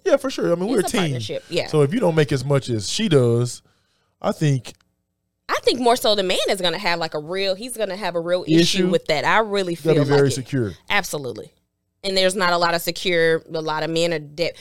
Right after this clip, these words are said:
Speaker 2: there are tons of women who are insecure, but I mean, I'm, men are just as insecure. I, I find that to be,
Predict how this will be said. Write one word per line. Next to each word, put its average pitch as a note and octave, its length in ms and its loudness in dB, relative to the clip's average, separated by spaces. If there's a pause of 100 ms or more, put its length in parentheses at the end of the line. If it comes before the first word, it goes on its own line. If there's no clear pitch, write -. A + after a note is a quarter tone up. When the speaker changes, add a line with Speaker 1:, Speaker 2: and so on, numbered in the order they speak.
(260)
Speaker 2:
there G3 320 2
are - 20 2
tons G3+ 280 0
of A3 100 -2
women G3 240 2
who G#3+ 120 -2
are E3+ 60 2
insecure, F3+ 500 0
but E3 280 -2
I F#3+ 100 2
mean, G3 180 0
I'm, F3 240 0 (100)
men G#3 420 0
are F3+ 80 2
just F#3 360 -4
as F#3+ 140 -4
insecure. G#3 680 -4
I, F3 240 -2
I F3+ 120 -2
find F3+ 320 -2
that E3+ 140 -4
to G3+ 100 -6
be, F#3+ 320 -8